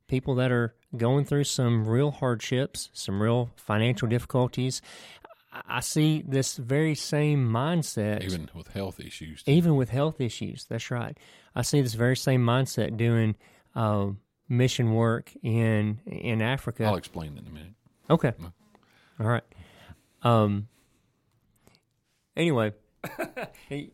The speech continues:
Speaker 3: in Africa, in the same mindset you were.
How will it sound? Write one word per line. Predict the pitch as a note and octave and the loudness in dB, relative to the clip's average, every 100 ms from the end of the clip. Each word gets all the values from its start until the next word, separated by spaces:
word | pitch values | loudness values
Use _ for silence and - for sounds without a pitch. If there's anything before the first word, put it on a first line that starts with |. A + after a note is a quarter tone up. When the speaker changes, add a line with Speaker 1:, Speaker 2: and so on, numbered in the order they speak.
| - G3+ G3+ | -6 -2 0
Speaker 3:
in | F#3 - F3 | -2 0 0
Africa, | E3+ F3+ F3+ F3 C#3 C3+ | 4 4 2 -4 -4 -6
in | C3 | -6
the | B2+ | -6
same | - D3+ C#3 | -6 -4 -4
mindset | C#3 D3 C#3+ C3 - B2 - | -4 -6 -6 -10 -12 -14 -16
you | B2 | -20
were. | A#2 | -20